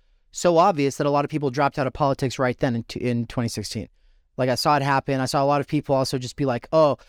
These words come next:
we d-, we can't even forgive Bernie for getting behind Hillary," right? There's a lot of people who are like, "Well, he's just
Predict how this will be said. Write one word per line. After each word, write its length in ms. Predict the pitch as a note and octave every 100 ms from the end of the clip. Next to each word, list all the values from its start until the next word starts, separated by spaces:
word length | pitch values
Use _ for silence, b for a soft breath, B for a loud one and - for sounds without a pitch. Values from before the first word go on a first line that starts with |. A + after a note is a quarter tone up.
| b
we 140 | - G3+
d-, 80 | G3
we 120 | F#3
can't 180 | G3 F#3
even 180 | E3+
forgive 420 | D#3 D#3 D#3 D#3 B2
Bernie 240 | D3 C3+
for 220 | A#2+ D3
getting 180 | C3+ C3
behind 320 | B2+ A#2+ A#2+
Hillary," 340 | B2 A#2+ A2 G2+
right? 220 | B2+ B2
There's 140 | C#3+
a 60 | D3
lot 120 | D3
of 80 | C3+
people 280 | D3 - B2+
who 60 |
are 80 | C3+
like, 220 | B2+ A#2+
"Well, 180 | D#3+ E3+
he's 260 | - - E3
just 260 | C3+ -